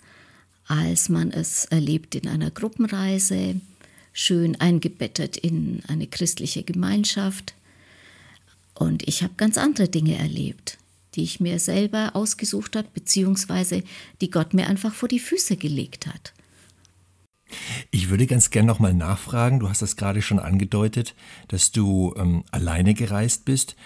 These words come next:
Speaker 2: Das ist ja wahrscheinlich, würde ich vermuten, eher untypisch. Ich denke, die meisten Menschen, die nach Israel reisen, tun das, also gerade aus Deutschland, wahrscheinlich tun das oder viele tun das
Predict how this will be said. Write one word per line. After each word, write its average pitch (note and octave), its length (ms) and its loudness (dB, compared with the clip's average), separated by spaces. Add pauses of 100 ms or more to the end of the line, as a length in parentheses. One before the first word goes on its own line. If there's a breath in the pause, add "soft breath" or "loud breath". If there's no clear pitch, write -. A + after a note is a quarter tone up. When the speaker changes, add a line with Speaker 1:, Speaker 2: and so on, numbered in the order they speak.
(160 loud breath)
Speaker 2:
Das - 160 4
ist B2 180 4
ja D#3 100 0
wahrscheinlich, A2+ 840 2
würde F#2 100 0
ich F2+ 80 -4
vermuten, G2+ 580 2
eher A2 360 0
untypisch. D#3+ 520 2
Ich G2 100 -4
denke, G2+ 260 2
die F#2 80 2
meisten G2+ 600 2 (340 loud breath)
Menschen, G2+ 480 6
die G2 80 2
nach F2+ 160 -2
Israel F#2+ 380 -2
reisen, G2+ 640 4 (280 loud breath)
tun G2+ 240 2
das, G2+ 400 0 (100)
also E2 220 -6
gerade D#2+ 260 -4
aus D#2+ 100 -2
Deutschland, F#2 500 0 (160)
wahrscheinlich F2 560 -2
tun F#2+ 180 2
das F2+ 240 0
oder E2 140 -6
viele G2 260 2
tun G2+ 180 4
das F2+ 220 2